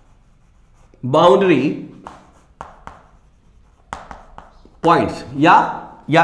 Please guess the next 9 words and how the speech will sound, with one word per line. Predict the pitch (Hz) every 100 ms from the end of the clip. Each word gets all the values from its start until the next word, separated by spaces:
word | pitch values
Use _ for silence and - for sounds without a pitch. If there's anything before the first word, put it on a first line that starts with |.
| 165
इस, | 175 - - -
इस | 175 - - - -
topic | 160 185 165
को | 170
और | 170
कैसे | 175
बोलते | 165 160 190
हैं? | - - - _ _ -
Continuity | 151 170 214 208 190 143